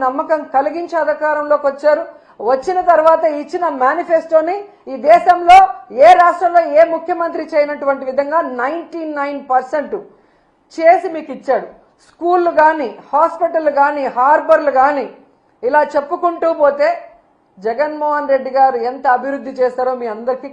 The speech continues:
కళ్ళారా చూశారు. అలాగే ఇచ్చిన వెల్ఫేర్ స్కీమ్స్ అవినీతి లేకుండా డైరెక్ట్గా ఎలా అకౌంట్లోకి పోయాయో అది కూడా మీరు కళ్ళారా చూశారు. అయినా ఏ విధంగా కళ్ళార్పకుండా అబద్ధాలు చెప్పడానికి మీకైనా ఉండాలి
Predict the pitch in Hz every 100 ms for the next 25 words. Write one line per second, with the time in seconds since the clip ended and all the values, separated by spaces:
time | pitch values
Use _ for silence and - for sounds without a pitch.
0 | 233 214 247 294 320 311 311 392 349 233
1 | - _ _ _ _ _ _ _ _ -
2 | 233 302 339 330 294 - 339 311 247 262
3 | 311 349 339 339 311 302 349 370 349 -
4 | _ _ _ _ - 240 302 349 359 359
5 | 330 320 320 330 330 277 277 330 349 -
6 | 339 330 330 302 302 285 311 320 311 320
7 | 320 277 269 269 294 392 - - - 220
8 | 294 440 403 339 294 277 277 262 214 220
9 | 214 165 - _ _ _ _ - 277 349
10 | 349 392 403 - - 233 339 339 349 339
11 | 339 320 294 311 302 294 294 294 254 277
12 | 277 294 285 269 262 262 254 247 269 285
13 | _ _ _ _ 180 220 262 277 277 294
14 | 330 302 311 294